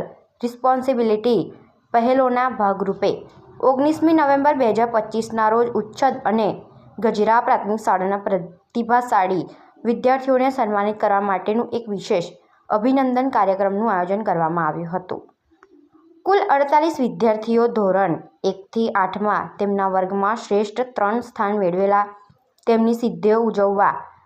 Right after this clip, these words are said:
માટે કંપનીના પરિસરમાં આમંત્રિત કરવામાં આવ્યા હતા.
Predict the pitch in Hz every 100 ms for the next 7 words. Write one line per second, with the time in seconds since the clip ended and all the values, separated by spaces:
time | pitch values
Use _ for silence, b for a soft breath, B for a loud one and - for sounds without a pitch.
0 | _ 214 208 214 233 233 208 208 226 226
1 | 202 185 202 180 190 196 - 196 214 247
2 | 254 262 - 180 175 180 180 160 160 165
3 | 160 -